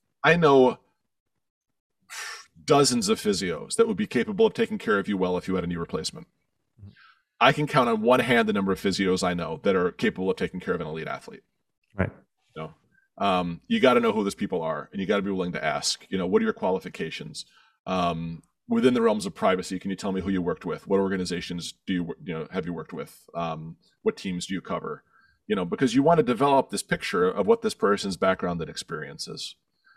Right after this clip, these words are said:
Speaker 1: Um, same thing with nutrition. In the United States, anyone can call themselves a nutritionist. There is no legal definition of that term.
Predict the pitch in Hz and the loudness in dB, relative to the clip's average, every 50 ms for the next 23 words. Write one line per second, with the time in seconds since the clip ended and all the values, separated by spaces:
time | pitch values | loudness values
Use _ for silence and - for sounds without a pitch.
0 | _ _ _ - - 170 175 - - - 165 - _ - - - 131 - - 127 | _ _ _ -12 -8 -6 -4 -4 -4 -4 -6 -10 _ -6 -2 -2 -2 0 0 -2
1 | 123 117 117 117 110 - - 147 - - - - - - _ _ - 185 202 202 | -4 -2 -4 -6 -2 0 0 0 0 -2 -8 -10 -10 -14 _ _ -6 -4 -2 0
2 | 208 226 220 - - - 233 214 214 - - - - _ _ _ _ _ _ - | 0 0 0 0 -2 -2 -2 -2 0 -2 -4 -6 -6 _ _ _ _ _ _ 0
3 | 240 240 247 254 247 247 240 233 - 220 202 - 214 196 185 196 185 - 196 180 | 2 4 4 4 4 4 2 0 -2 -4 0 2 2 2 2 2 0 0 0 0
4 | 175 190 - 82 - - - - - - - - - - - _ _ _ _ _ | 0 -2 -4 -4 -4 -6 -8 -8 -8 -10 -10 -10 -10 -12 -14 _ _ _ _ _
5 | _ _ _ - 95 92 87 90 101 101 101 101 104 92 98 95 - - - 107 | _ _ _ -4 -2 -2 -2 0 0 0 0 0 0 0 0 2 0 0 0 0
6 | 92 87 - 90 85 85 80 - - - - 165 - | -2 -2 -2 -4 -4 -4 -6 -8 -8 -10 -10 -12 -14